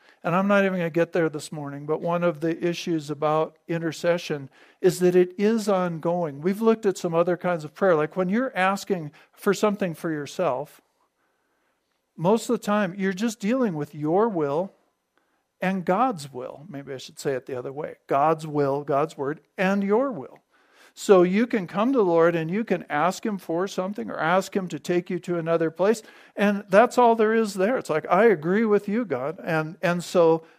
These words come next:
that's where that prayer stands. When you're interceding, there's God's will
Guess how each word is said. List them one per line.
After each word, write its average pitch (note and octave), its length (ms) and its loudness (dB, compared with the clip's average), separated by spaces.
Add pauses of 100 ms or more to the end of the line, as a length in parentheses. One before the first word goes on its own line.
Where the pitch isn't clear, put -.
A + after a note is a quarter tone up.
(140)
that's F#3 360 2
where F3+ 120 2
that E3 240 0
prayer F#3 240 -2
stands. F3+ 520 -6
When D#3 140 -6
you're A#3+ 240 0
interceding, F3 800 -4 (960)
there's E3+ 360 2
God's F#3 420 0
will C#3 400 -8